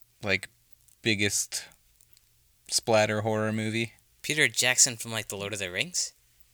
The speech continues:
Speaker 1: Yeah.
Speaker 2: Wow, I didn't know he did a horror movie.
Speaker 1: Yeah, he did a lot of, like, over-the-top splatter type movies.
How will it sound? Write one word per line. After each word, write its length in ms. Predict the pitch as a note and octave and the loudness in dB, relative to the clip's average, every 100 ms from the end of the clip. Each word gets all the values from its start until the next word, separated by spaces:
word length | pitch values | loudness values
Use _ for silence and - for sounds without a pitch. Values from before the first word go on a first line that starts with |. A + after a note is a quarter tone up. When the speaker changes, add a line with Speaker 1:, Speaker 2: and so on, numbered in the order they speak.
| _ | _
Speaker 1:
Yeah. 380 | F#2 E2+ E2 D#2+ - _ - | -4 4 4 2 -10 _ -20
Speaker 2:
Wow, 300 | - A#2+ F2+ | -14 -12 -12
I 60 | G2 | -12
didn't 140 | C#3+ | -10
know 60 | C3 | -8
he 80 | A#2 | -8
did 140 | C#3+ | -8
a 20 | |
horror 180 | A2+ F#2+ | -10 -12
movie. 320 | F#2 F2+ F2+ - _ _ _ - - - - - - - | -12 -14 -16 -20 _ _ _ -20 -20 -20 -20 -20 -2 8
Speaker 1:
Yeah, 160 | G#2+ | 8
he 200 | F#2+ A#2 | 8 4
did 180 | C3 B2 | 0 0
a 60 | G2 | 0
lot 440 | F2+ F2+ G2 F#2+ | 2 4 4 0
of, 760 | - F#2 E2 E2 E2 - - - _ - | -2 0 0 -2 -8 -14 -14 -16 _ -8
like, 140 | D#2+ | -6
over-the-top 640 | D#2 F2+ E2 E2+ F2 D#2+ - | -4 -4 -4 -4 0 0 2
splatter 480 | - E2+ E2+ E2+ | -2 0 0 -2
type 260 | E2+ E2+ E2+ | -4 -6 -6
movies. 720 | F#2 E2+ E2+ E2 - - - | -6 -8 -6 -6 -4 -4 -6